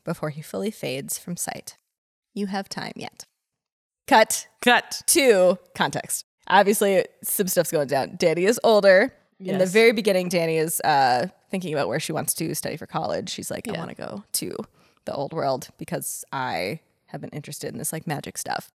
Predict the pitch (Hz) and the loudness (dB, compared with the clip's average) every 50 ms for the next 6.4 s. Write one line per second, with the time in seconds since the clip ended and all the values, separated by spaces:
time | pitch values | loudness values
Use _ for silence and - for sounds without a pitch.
0 | _ _ _ - 165 156 147 139 - - - - - 151 147 - 151 - - 131 | _ _ _ 4 4 6 6 4 2 -2 -4 -2 -2 -2 -2 -2 -4 -6 -6 -6
1 | 95 - - 175 175 160 - 196 185 190 - 165 175 165 170 151 - 175 170 170 | -6 -8 -8 -8 -8 -6 -4 0 0 0 0 2 0 0 0 0 0 -2 0 0
2 | 175 147 - 185 175 151 160 139 - 107 113 110 135 220 - _ _ _ _ _ | 0 0 0 0 0 0 0 0 0 0 0 0 0 -2 -4 _ _ _ _ _
3 | _ _ _ _ _ _ _ _ - 190 160 147 - - 127 - - - - - | _ _ _ _ _ _ _ _ -2 -2 0 0 -4 -8 -10 -6 -2 -2 0 0
4 | - - - 233 - 113 - - - 508 - - - 508 - _ _ _ _ _ | 0 0 0 0 0 0 0 2 0 0 0 0 -2 -6 -6 _ _ _ _ _
5 | _ _ _ 302 226 214 - - - - - _ _ _ _ _ _ _ - - | _ _ _ -6 -4 -4 -4 -4 -8 -10 -12 _ _ _ _ _ _ _ -2 0
6 | 196 190 151 147 - 175 - | 0 2 0 0 -2 -4 -6